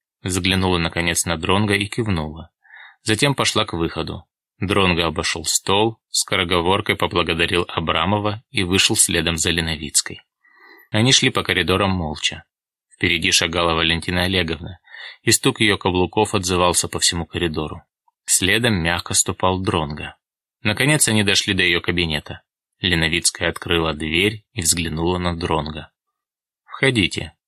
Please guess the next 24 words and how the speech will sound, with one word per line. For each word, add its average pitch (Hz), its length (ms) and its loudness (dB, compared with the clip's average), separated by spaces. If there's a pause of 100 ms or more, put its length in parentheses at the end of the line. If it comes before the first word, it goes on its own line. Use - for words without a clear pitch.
(340)
разрешила 90 600 2
она, 90 240 -2
пропуская - 540 0
своего 87 440 0
гостя. 82 500 -2 (680)
Он 139 200 4
вошёл 117 380 4
в 98 60 0
небольшой 101 440 2
кабинет. 82 560 -2 (400)
Два 85 260 -2
стола, 90 560 -2
стоявших 95 560 0
перпендикулярно 92 960 0
друг 85 240 -2
другу, 82 400 -4
стулья, 92 600 -2 (460)
массивный 110 460 4
сейф, 90 420 2 (140)
находившийся 90 640 0
в 82 60 -8
дальнем 90 400 0
углу 85 220 -2
кабинета. 78 680 -4